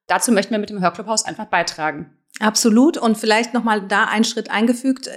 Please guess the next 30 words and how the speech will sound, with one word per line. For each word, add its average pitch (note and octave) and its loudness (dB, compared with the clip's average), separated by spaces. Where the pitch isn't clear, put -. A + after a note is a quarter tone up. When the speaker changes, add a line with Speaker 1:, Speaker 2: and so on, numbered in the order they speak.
Speaker 2:
dieses G3+ -2
in A3 6
Verbindung A#3 6
mit G#3+ -2
sich G#3 -2
selber A3+ 2
sein G#3+ 0
und G3 -2
dann G#3 2
auch - -4
zu G3 -6
wissen, G#3+ -2
was G3 -2
brauche G#3 0
ich A#3+ -4
jetzt B3 -6
gerade? G3+ 4
Speaker 1:
Mhm. G3+ -4
Speaker 2:
Wo A#3 6
brauche G#3+ 0
ich - -8
Input? C4+ 4
Wo G3+ 2
brauche F#3+ -2
ich F#3 -4
Stärkung? B3+ 2
Und G#3 0
dann G#3 2
diesen G3+ -4
Ort G#3 2